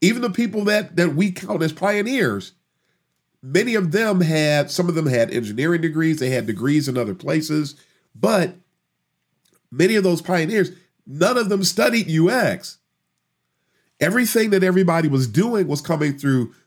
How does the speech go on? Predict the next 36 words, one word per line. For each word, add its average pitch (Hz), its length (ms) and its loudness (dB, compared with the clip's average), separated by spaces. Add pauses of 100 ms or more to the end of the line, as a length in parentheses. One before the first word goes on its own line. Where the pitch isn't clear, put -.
(400)
for - 160 -2
the 160 80 2
most 208 280 0
part, 143 320 -2 (240)
was 131 160 0
coming 165 320 0
through 120 180 -2
trial 135 640 -2 (160)
and 123 220 0
error 104 480 -2 (520)
and 147 280 0
tapping 139 340 0
into 131 320 -2
things 123 400 -2
that 110 180 -4
other 117 160 0
people 110 280 -2
were 110 100 0
writing. 98 460 -4 (800)
And 123 200 -2
that 127 300 0
was 123 180 -2
my 110 260 0
early 113 480 -2 (140)
path. 104 360 -2
That 143 240 2
was 160 180 0
my 139 160 0
initial 156 760 -2 (440)
path 120 520 0 (460)
into 131 260 0
U 131 240 2
X. 101 220 -2 (320)
Everything 190 480 2
that 160 140 2
happened 190 640 -2